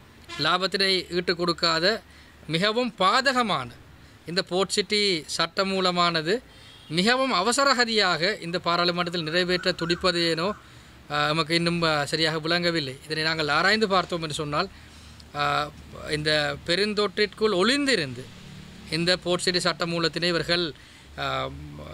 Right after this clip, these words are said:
பாராளுமன்றத்தில், ஆ, சமர்ப்பித்து இதனை நிறைவேற்ற துடிப்பதுதான் இதில் இலகுவாக நமக்கு வந்து புரிந்து கொள்ளக்கூடிய விடயமாக இருக்கின்றது. ஆகவே மிகவும் தீயகரமான, மிகவும் தீமையை வகுக்கக்கூடிய இந்த போர்ட் சிட்டி சட்டமூலம் ஒரு பக்கத்தில் இருக்கின்ற இந்த வேளையிலே,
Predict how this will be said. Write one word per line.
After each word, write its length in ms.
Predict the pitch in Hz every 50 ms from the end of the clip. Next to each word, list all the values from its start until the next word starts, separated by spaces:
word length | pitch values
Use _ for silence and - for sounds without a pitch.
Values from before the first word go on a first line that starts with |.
| - - 151 -
பாராளுமன்றத்தில், 920 | - 170 170 170 170 165 160 165 160 156 156 147 - 170 170 165 160 151 143
ஆ, 240 | 139 131 131 131 127
சமர்ப்பித்து 640 | - - 156 165 170 160 - 180 170 165 - 190
இதனை 200 | 180 165 170 170
நிறைவேற்ற 520 | 165 151 151 175 190 202 196 208 196 202 190
துடிப்பதுதான் 680 | - 180 180 175 175 180 175 165 151 156 165 196 202 - - - - - - - -
இதில் 200 | 156 160 165 156
இலகுவாக 600 | 151 147 147 156 165 165 165 165 156 160 165 160 147 151 147 147 147
நமக்கு 300 | 151 147 156 156 147 165
வந்து 440 | 160 156 156 156 156 165 175 160 - - - - - - - - - - -
புரிந்து 220 | - - 170 175 165
கொள்ளக்கூடிய 400 | 170 165 160 - 160 165 160 156
விடயமாக 380 | 156 160 165 160 156 156 151
இருக்கின்றது. 340 | 147 156 147 170 147 143 135
ஆகவே 520 | 147 156 165 190 190 208 220 214 190 143 - - - - - - - - -
மிகவும் 560 | 156 175 202 220 247 269 269 277 277 269 247
தீயகரமான, 840 | - 233 226 233 233 226 208 220 214 214 208 208 208 208 208 220 226
மிகவும் 360 | 202 180 185 202 208 214 202
தீமையை 460 | 170 - 185 196 196 202 202 202 196
வகுக்கக்கூடிய 720 | 185 180 175 185 180 190 185 - 190 180 180 185 190 196 196
இந்த 260 | 185 180 175 180 170
போர்ட் 240 | - - 165 175 170
சிட்டி 200 | - 190 180 160
சட்டமூலம் 520 | - 175 156 - 175 175 175 175 165 156
ஒரு 140 | 156 160 156
பக்கத்தில் 400 | 160 165 151 165 156 175 160 147
இருக்கின்ற 340 | 151 156 151 - 160 156 156
இந்த 140 | 151 151 147
வேளையிலே, 440 | 151 160 156 151 147 139 151 180